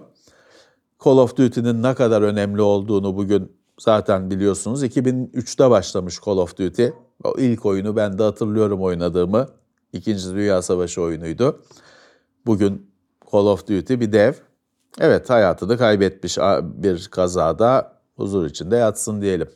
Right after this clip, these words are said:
Sevenlerine başsağlığı dileyelim. Bütün oyun dünyasına başsağlığı dileyelim aslında. İnternet kaynaklı, yine internet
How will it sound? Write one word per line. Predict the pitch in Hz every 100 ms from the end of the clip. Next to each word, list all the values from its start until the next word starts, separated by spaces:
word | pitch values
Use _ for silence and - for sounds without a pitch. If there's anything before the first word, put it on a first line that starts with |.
| _
Sevenlerine | - 92 90 80 76 73 90 117 - _ _ _
başsağlığı | - 104 - 113 101 101 87
dileyelim. | 82 80 76 - _ _ _ _ _ _ _ _ -
Bütün | 196
oyun | 151 123 107
dünyasına | 95 85 80 - 76 73
başsağlığı | 73 - - 50 -
dileyelim | - 50 50 -
aslında. | - - - - _ _ _ _ _ _ _ _ _ _ _ _ _ _ _ _ _ _ _ _ _ _ _ _ _ _ _ _ _ _ _ _ _ _ _ _
İnternet | 220 254 240 226 214 208 -
kaynaklı, | 190 165 156 151 - 170
yine | 170 160 147
internet | 156 156 156 151 160 156 -